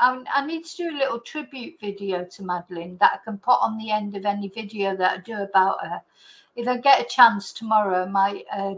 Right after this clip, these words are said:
do that. Um, yeah, I need a little tribute video to Ma-,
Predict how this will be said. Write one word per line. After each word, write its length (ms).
do 220
that. 300
Um, 760
yeah, 180
I 60
need 240
a 100
little 240
tribute 580
video 440
to 180
Ma-, 160